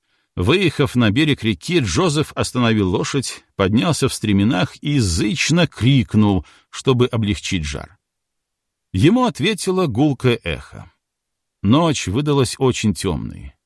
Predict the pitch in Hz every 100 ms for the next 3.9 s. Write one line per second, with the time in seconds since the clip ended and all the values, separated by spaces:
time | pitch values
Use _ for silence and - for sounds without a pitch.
0 | _ 98 101 - 135 131 107 - 85 95
1 | 123 98 - 87 76 - 127 131 - -
2 | 98 - 95 76 98 165 - _ 147 139
3 | 110 107 - 98 78 76 65 - -